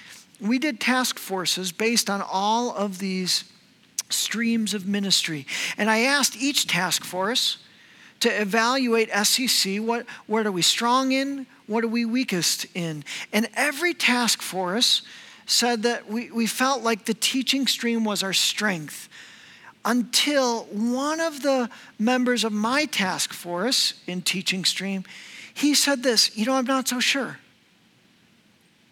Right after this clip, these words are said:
Because really, if you look at Ephesians four, it's talking about equipping the saints. It's not just talking about the quality or the depth of teaching that's coming from the pulpit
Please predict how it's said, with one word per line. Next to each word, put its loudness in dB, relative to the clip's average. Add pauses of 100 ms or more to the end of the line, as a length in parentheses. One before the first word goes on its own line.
(220)
Because 2 (720)
really, 2
if 0
you 2
look 0
at 4
Ephesians 2
four, 0
it's -2
talking 0
about -2 (340)
equipping 0
the -2
saints. 0 (380)
It's 0
not 2
just -2
talking 0
about 2
the -6
quality 2
or 2
the 0
depth -2
of -4
teaching 0
that's -2
coming -4
from -2
the 0
pulpit -2